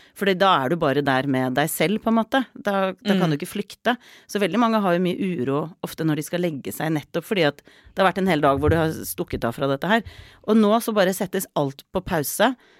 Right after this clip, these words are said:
Speaker 1: og så blir det ikke alle de fluktrutene. Du kan ikke stikke av. Sånn som i veldig mange parforhold som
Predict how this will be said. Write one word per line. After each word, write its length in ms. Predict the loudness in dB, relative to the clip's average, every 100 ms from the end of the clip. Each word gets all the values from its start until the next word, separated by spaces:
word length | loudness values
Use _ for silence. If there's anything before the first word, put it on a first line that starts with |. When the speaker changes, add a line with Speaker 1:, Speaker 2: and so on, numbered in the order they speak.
| _ -8
Speaker 1:
og 80 | -4
så 80 | -4
blir 280 | -2 0 0
det 120 | 0
ikke 80 | 2
alle 140 | 2
de 80 | 2
fluktrutene. 560 | 0 -6 -8 -6 -6 -4
Du 80 | -6
kan 260 | -4 -2 0 0
ikke 160 | -2
stikke 280 | -6 -8 -2 -2
av. 120 | -2 -6 -8
Sånn 100 | -2
som 80 | 0
i 100 | 2
veldig 220 | 2 2
mange 160 | 0
parforhold 520 | -2 -4 -4 -4 -4 -2
som 240 | 0 -2